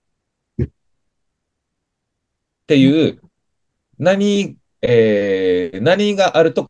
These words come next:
Speaker 1: 行動できるようになるのか
Speaker 2: うん。なるほど。
Speaker 1: を、こう伝えていけると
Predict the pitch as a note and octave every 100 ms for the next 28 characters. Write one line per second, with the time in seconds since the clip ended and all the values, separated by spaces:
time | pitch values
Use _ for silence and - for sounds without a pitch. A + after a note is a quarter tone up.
0 | _ C#3+ C3 A#2 G#2+ G#2+ G#2 G2 F2+ F#2
1 | F2 E2+ D#2+ D3+ - _ _ _ _ _
2 | _ G3+ G#3+ G#3 G3 _ _ _ _ _
3 | _ D#3 E3+ F#3 A#3+ A3 - A3+ A#3 E3
4 | - - A3 _ _ _ _ _ _ _
5 | _ _ _ _ _ _ _ _ _ _
6 | - F#2 F2+ - B2 A2+ A2+ A#2 A2 A2
7 | G#2+ G#2+ C3+ C3 B2+ E3 G3+ D#3 F2+